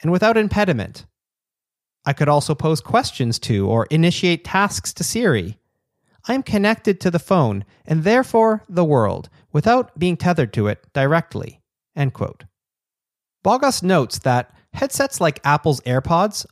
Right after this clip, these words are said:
are still obtrusive. They look, he says, quote, "a little ridiculous. White sprouts hang down an inch below the ears where the cords would attach.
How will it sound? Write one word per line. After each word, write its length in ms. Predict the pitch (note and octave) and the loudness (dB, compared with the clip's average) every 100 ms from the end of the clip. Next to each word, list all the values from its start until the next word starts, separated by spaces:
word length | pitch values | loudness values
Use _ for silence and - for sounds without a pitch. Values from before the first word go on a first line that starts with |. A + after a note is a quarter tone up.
| - | 0
are 220 | A3+ E4 | 2 2
still 320 | - G#3 F3 | 0 -2 0
obtrusive. 720 | C3+ - G#3 E3 G#2+ - - _ _ _ _ _ | -2 0 0 0 -2 -8 -14 _ _ _ _ _
They 100 | G3 | -2
look, 260 | A3+ E4 E4 | 2 2 0
he 120 | F#3 | -2
says, 400 | - D#3 C#3+ C#3 | 0 2 2 0
quote, 400 | - - G3+ G3 _ | -8 0 0 0 _
"a 60 | F#3+ | -4
little 220 | A#3+ D4+ | -2 0
ridiculous. 800 | B3 F3+ G#3 G#3 B2 F2 - - - _ _ _ | 0 0 -2 -2 -6 -6 -8 -12 -14 _ _ _
White 320 | - F3+ A#3 | 0 0 0
sprouts 500 | - - F#3+ A3 - | -4 -2 2 2 0
hang 340 | - D#3 F3+ D3 | -4 -2 0 0
down 340 | C#3+ D3 A#2+ | 2 2 2
an 100 | A#2 | 0
inch 300 | C3+ F#3+ - | 0 -2 -4
below 220 | D#3 D#3+ | -2 0
the 160 | D3+ C#3+ | 2 0
ears 260 | D3 A2 G#2+ | 2 0 0
where 100 | A#2 | -2
the 80 | |
cords 380 | A#2 - D#3 D3 | -2 0 2 2
would 140 | B2 A#2 | 0 -4
attach. 580 | - B2+ - - - | -2 -4 -4 -14 -16